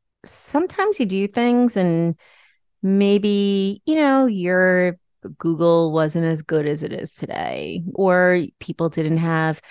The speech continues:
cameras on their phones, or, I don't know, someone didn't save a picture. But it eventually catches up to you, right?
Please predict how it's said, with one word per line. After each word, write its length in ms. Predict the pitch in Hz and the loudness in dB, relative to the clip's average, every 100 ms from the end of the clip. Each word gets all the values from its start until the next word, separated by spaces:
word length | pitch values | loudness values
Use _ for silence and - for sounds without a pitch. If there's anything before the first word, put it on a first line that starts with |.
| - _ | -20 _
cameras 480 | - 254 269 269 233 | -6 0 2 4 2
on 160 | 185 160 | 2 2
their 180 | 151 143 | 0 -4
phones, 800 | - 117 101 90 110 - - - | -6 -6 -6 -6 -6 -6 -8 -10
or, 800 | 175 170 170 165 165 165 165 165 - - - _ _ _ _ - - | -6 -2 0 2 2 2 2 0 -6 -20 -20 _ _ _ _ -12 -6
I 160 | 160 | -4
don't 140 | 160 147 | -4 -4
know, 240 | 147 160 | -4 -6
someone 260 | - 214 214 | -4 0 2
didn't 240 | 190 180 | 2 0
save 160 | - 156 | 0 -4
a 60 | 139 | -4
picture. 500 | - - - 156 _ _ _ _ _ - - _ _ _ _ | -10 -10 -10 -12 _ _ _ _ _ -20 -20 _ _ _ _
But 460 | 208 202 190 185 - _ _ _ | 0 4 4 2 0 _ _ _
it 100 | 202 | 0
eventually 440 | 220 254 294 - - | 2 2 0 -2 -6
catches 460 | - 190 - 170 | -4 -4 -4 -6
up 160 | - - | -6 -10
to 160 | - | -12
you, 260 | - - 185 _ _ _ _ _ | -10 -10 -10 _ _ _ _ _
right? 300 | 190 185 190 | 0 0 0